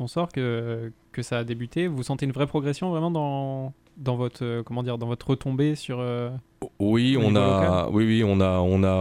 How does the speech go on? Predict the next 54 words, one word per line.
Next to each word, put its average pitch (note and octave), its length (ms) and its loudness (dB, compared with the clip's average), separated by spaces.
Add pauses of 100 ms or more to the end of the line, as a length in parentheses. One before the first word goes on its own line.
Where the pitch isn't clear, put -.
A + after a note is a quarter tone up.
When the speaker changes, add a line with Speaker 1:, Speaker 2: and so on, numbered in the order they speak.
Speaker 2:
on F2+ 240 4
a F2+ 80 4
fait - 160 0
un F#2 80 4
gros G#2 180 2
travail A2 440 2
pendant, F#2 580 4
euh, E2 180 4
je D#2+ 80 2
dirais, F#2 180 2
toute - 280 -6
l'année, G#2+ 460 2
euh, F2+ 520 4
toute - 240 -4
l'année G2+ 180 2
deux F#2 120 0
mille F2+ 180 0
quinze, G#2+ 400 0 (480)
euh, F2 360 2
donc, F2 320 -2
euh, E2+ 200 0
un F#2+ 140 -2
peu A2 120 0
plus - 280 -2
que - 100 -2
les E2+ 120 0
six - 160 -6
premiers F2 300 0
mois, A2 180 0
on A#2+ 60 -2
va F#2+ 80 0
dire. B2 160 -2 (1040)
On G2+ 40 2
a F#2 60 4
fait - 120 0
un F#2+ 80 2
gros F#2+ 140 0
travail, G#2 560 2
euh, F2 720 2
de, E2+ 260 -2
de, E2 280 -2
de, D#2+ 240 -4 (500)
euh, - 120 -8
de F#2 120 -2
promotion, G2+ 880 0
de, E2+ 260 2
de, E2 180 2
de E2 100 0
prise F#2 260 0
de F#2 80 0
contact G#2+ 500 -2
avec E2+ 280 -2
des, E2 300 0
des, E2 380 -2